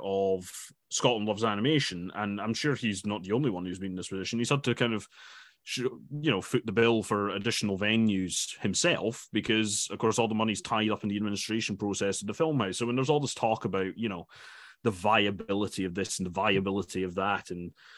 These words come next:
you know, whether it's a good use of money, I, I, I, I really don't think there's been a lot of consideration about the, the knock-on effects of this. Um,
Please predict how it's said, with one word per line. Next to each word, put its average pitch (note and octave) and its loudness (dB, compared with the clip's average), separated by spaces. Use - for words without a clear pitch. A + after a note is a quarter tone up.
you G#2+ 2
know, F#2+ 2
whether G#2 0
it's F#2+ -2
a G#2 -2
good G2 0
use G2+ -2
of G2+ 0
money, G#2 2
I, A2 4
I, A2 2
I, A2 -2
I A2+ 2
really C3 6
don't A#2 4
think G#2+ 0
there's G#2 -2
been G#2 2
a G#2 2
lot G#2 0
of - -18
consideration G2 -2
about F#2+ -2
the, F#2 0
the G2+ -2
knock-on G2+ 0
effects - -4
of D#2+ -12
this. - -6
Um, F2 -6